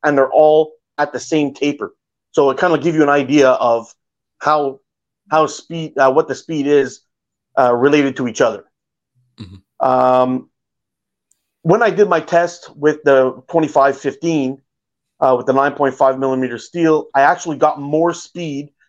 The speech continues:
Speaker 1: than I did out of the twenty-five twenty. Uh,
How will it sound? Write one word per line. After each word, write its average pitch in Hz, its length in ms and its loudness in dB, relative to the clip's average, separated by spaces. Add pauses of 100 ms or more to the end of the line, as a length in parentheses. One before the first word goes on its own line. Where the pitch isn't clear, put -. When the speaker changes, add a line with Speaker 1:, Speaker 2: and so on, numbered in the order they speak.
(160)
Speaker 1:
than 143 120 0
I 135 80 2
did 151 220 0
out 139 100 2
of 131 120 -2
the - 60 -20
twenty-five 127 460 -2
twenty. 120 360 -8 (1800)
Uh, 131 680 2